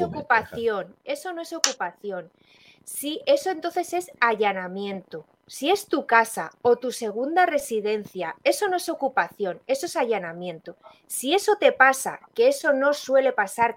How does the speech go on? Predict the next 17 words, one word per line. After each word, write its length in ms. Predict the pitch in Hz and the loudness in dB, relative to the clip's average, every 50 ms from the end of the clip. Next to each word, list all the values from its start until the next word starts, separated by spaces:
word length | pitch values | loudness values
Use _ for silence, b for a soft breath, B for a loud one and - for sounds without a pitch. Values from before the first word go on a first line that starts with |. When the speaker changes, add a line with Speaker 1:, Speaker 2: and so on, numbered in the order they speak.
| _ | _
Speaker 2:
casi 360 | - 226 233 233 - - 214 190 | -4 -4 -4 -4 -4 -8 -10 -6
nunca, 580 | 190 214 254 262 233 196 - - 170 180 - _ _ _ _ _ _ _ | -4 -2 -2 -2 -2 -4 -6 -6 -6 -6 -8 _ _ _ _ _ _ _
tú 100 | - 330 | -6 0
llamas 340 | 311 370 359 320 254 247 | 2 4 4 4 2 0
a 60 | 233 202 | -4 -6
la 140 | 180 165 | -6 -6
policía. 680 | - 180 175 160 160 - - 285 - 285 226 190 175 - - _ _ _ | -4 -6 -6 -6 -10 -8 -4 0 2 4 4 4 4 0 -6 _ _ _
No, 200 | - 214 240 247 233 | -4 -2 2 2 4
Ariana, 360 | 208 220 240 240 226 196 180 | 4 6 4 4 4 2 0
los 160 | 190 220 226 | 0 0 0
datos 300 | 226 320 - - 403 - | 0 0 0 0 -2 -2
están 340 | 349 285 294 - 254 233 220 | -2 -4 -4 -4 -6 -6 -4
ahí 320 | 202 170 156 151 151 151 - _ _ _ _ _ | -6 -6 -8 -10 -14 -16 -20 _ _ _ _ _
y 140 | 233 214 214 | -8 -8 -6
se 140 | - - 226 | -4 -4 2
pueden 280 | 226 285 285 320 311 285 | 4 4 4 4 4 2
consultar. 600 | 269 240 226 - 220 190 180 - 175 147 139 | 0 0 0 -2 -6 -8 -6 -6 -6 -6 -6